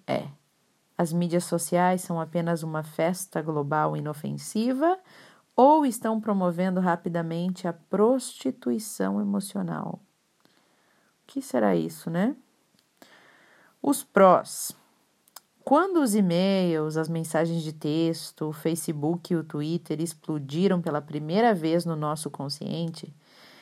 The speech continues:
eles foram anunciados como ferramentas que poderiam levar a relacionamentos plenos. E, de certa maneira, eles tiveram influências positivas na maneira como conduzimos e como mantemos os nossos relacionamentos.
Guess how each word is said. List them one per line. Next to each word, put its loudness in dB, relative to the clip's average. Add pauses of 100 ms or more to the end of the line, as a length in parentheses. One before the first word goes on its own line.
(180)
eles 4
foram 2
anunciados 2
como 0
ferramentas 0
que -8
poderiam 2
levar 2
a 2
relacionamentos 0
plenos. -2 (840)
E, 6
de 2
certa 0
maneira, 2
eles -4
tiveram 4
influências -2
positivas 0
na 2
maneira 0
como -4
conduzimos -2
e -6
como 0
mantemos 0
os 0
nossos -6
relacionamentos. -8